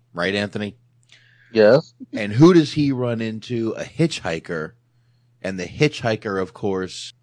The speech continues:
Speaker 1: Harland Williams.
Speaker 2: Yeah.
Speaker 1: Harland Williams is so underrated. I really don't know why this guy doesn't get more movie roles. If he doesn't want them,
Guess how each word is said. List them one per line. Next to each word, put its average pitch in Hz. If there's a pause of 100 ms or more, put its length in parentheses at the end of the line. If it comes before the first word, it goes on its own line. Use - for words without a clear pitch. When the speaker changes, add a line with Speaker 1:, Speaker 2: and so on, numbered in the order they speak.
Speaker 1:
Harland 113
Williams. 69 (200)
Speaker 2:
Yeah. 80 (520)
Speaker 1:
Harland 208
Williams 120
is 95
so 120 (580)
underrated. 80 (760)
I 165
really 113
don't 90
know 90
why 78
this 78
guy 78
doesn't 76
get 76
more 73
movie 73
roles. 71
If -
he 104
doesn't 92
want 98
them, 120